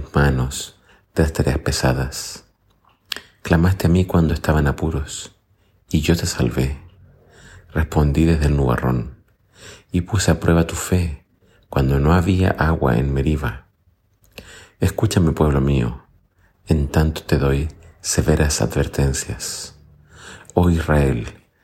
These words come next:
si tan solo me escucharas, jamás debes tener un Dios est-, extranjero. Nunca debes inclinarte frente a un Dios falso, pues fui yo, el Señor tu Dios,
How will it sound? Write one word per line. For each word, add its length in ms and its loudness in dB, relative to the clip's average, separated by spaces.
si 180 0
tan 200 4
solo 240 2
me 100 4
escucharas, 960 -4
jamás 560 2
debes 260 2
tener 260 2
un 160 2
Dios 220 -2
est-, 260 -8
extranjero. 840 -2
Nunca 460 2
debes 300 2
inclinarte 800 0
frente 360 0
a 40 2
un 80 0
Dios 140 -2
falso, 600 -6
pues 580 -2
fui 260 0
yo, 320 2
el 100 -4
Señor 380 0
tu 140 -4
Dios, 560 -4